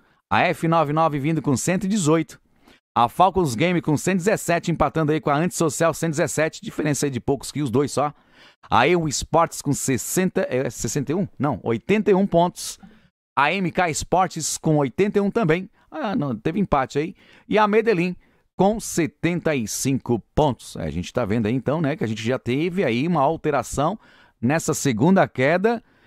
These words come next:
e a Deus está aí dando aquela disparada, hein, família?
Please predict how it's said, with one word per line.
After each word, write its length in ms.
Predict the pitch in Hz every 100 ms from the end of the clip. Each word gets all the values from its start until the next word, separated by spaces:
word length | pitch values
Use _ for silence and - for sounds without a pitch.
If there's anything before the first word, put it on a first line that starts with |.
| _ -
e 140 | 262
a 80 | 180
Deus 400 | 170 147 170 185
está 420 | 262 226 - -
aí 180 | 175 165
dando 220 | 175 180
aquela 280 | 226 - 240
disparada, 720 | 208 - - 285 269 240 226
hein, 60 | 208
família? 580 | 214 190 170 135 104